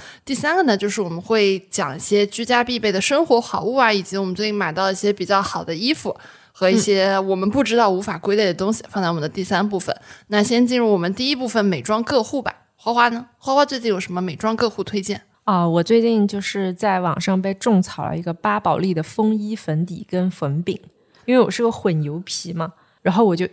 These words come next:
Speaker 2: 一直在对那种不会脱妆的粉底一直都很有兴趣，只要我见到一个我就想买，然后这个是刚新出不久的，我就买来用了一下，结果就是还真的挺好用的。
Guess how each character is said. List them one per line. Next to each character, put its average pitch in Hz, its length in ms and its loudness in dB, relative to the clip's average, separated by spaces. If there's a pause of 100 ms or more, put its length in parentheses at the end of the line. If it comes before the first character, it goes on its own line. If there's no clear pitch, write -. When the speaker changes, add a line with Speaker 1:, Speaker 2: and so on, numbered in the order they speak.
Speaker 2:
一 233 120 -4
直 160 320 -6
在 185 340 0 (140)
对 196 160 4
那 196 220 2
种 165 260 0 (100)
不 160 160 -4
会 208 200 2
脱 196 260 -2
妆 185 220 2
的 190 80 4
粉 165 240 0
底 160 260 -2 (120)
一 220 120 2
直 185 140 4
都 180 100 2
很 180 100 4
有 160 120 2
兴 180 180 4
趣， 165 160 -2
只 170 100 -2
要 170 80 4
我 180 160 2
见 202 300 4
到 170 100 4
一 160 120 2
个 160 80 0
我 151 80 2
就 165 100 2
想 156 260 -2
买， 165 240 -2 (220)
然 175 140 4
后 208 100 6
这 208 140 2
个 202 80 2
是 196 160 0
刚 196 320 2
新 196 200 6
出 - 160 2
不 185 140 -6
久 - 240 -6
的， - 100 -2
我 - 140 -6
就 175 80 -2
买 160 160 2
来 - 140 -2
用 156 240 -2
了 143 100 -4
一 - 80 -10
下， - 240 -14
结 160 160 -2
果 165 180 0 (120)
就 - 100 -2
是 170 100 2
还 170 140 0
真 - 180 -2
的 170 120 2
挺 156 200 -6
好 151 140 -10
用 151 240 -2
的。 170 60 -8